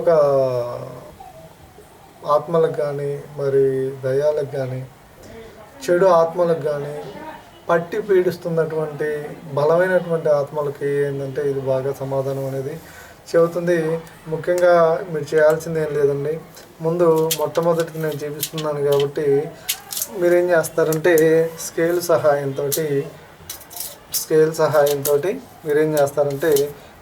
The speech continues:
ఇట్లాగా నిలువు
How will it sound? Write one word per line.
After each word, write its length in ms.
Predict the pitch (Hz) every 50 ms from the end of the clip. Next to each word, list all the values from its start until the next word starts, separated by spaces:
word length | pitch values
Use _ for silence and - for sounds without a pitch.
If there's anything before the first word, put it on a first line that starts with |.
| - -
ఇట్లాగా 500 | 143 135 - 170 165 160 143 143 139 139 135 139 139 139 143 - - - - - - - - - - - - - - - - - - - - - - - - - - - - - - - - - - - - - - - - - - - - - - - - - - - - 214
నిలువు 680 | 160 165 175 185 202 208 208 202 208 220 214 214